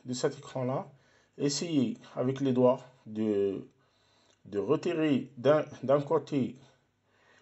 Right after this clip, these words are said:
l'écran et d'appuyer dans le, avec le deuxième doigt sur l'écran de notification. De toute façon, à la fin, vous aurez cet écran. Allez sur Media.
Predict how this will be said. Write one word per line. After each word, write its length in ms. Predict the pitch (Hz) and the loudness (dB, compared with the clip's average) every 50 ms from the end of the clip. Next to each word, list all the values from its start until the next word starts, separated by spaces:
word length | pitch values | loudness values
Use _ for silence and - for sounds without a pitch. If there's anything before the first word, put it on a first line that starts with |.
| _ _ - | _ _ -6
l'écran 600 | 123 123 123 - - 139 135 147 170 202 - - - | -6 -6 -4 0 4 4 6 6 4 0 -4 -8 -10
et 80 | - 123 | -2 0
d'appuyer 340 | 139 151 - - 175 160 151 | 2 2 2 0 -4 -2 0
dans 180 | 160 160 151 | 2 2 2
le, 200 | 151 143 143 143 - - - _ | 2 2 -2 -4 -10 -20 -10 _
avec 340 | - 120 113 117 123 123 - | 2 2 2 2 0 -4 -4
le 140 | 123 120 113 | -4 -4 -4
deuxième 440 | 110 107 113 131 123 131 147 139 123 | -4 -6 -4 -2 0 0 2 2 2
doigt 360 | 123 120 123 131 147 165 160 - - _ _ _ _ _ _ - | 4 4 4 4 4 0 -4 -10 -16 _ _ _ _ _ _ -20
sur 420 | - - - - - 147 147 156 - - - _ _ _ _ | -16 -14 -12 -8 -4 -4 -4 -4 -6 -8 -14 _ _ _ _
l'écran 320 | - 127 127 127 - 151 143 | -4 -4 -4 -2 -2 -2 -2
de 140 | 127 127 | 0 0
notification. 800 | 139 135 143 139 143 127 123 131 127 - 110 98 - - - 78 - - _ _ _ _ _ _ _ _ _ _ _ _ _ _ _ _ _ _ _ _ _ _ _ _ _ _ _ _ | 0 0 0 -2 -4 -6 -6 -8 -8 -8 -8 -6 -8 -10 -12 -14 -18 -20 _ _ _ _ _ _ _ _ _ _ _ _ _ _ _ _ _ _ _ _ _ _ _ _ _ _ _ _
De 100 | - - | -10 -10
toute 120 | 123 - | -2 2
façon, 120 | 147 147 | 4 6
à 40 | 143 | 6
la 80 | 135 127 | 4 4
fin, 180 | 127 151 147 | 2 2 2
vous 220 | 131 123 120 117 117 | 2 2 0 -2 -2
aurez 160 | 120 113 113 | -2 -4 -4
cet 220 | 110 - 123 - | -6 -8 -8 -8
écran. 340 | 113 107 - - 143 156 - | -10 -10 -6 -4 -2 0 0
Allez 160 | - 135 135 | 0 0 0
sur 260 | 127 - - 120 104 104 | -2 -4 -4 -6 -2 0
Media. 500 | 117 131 156 147 135 131 135 151 - | 0 0 0 2 2 4 4 2 0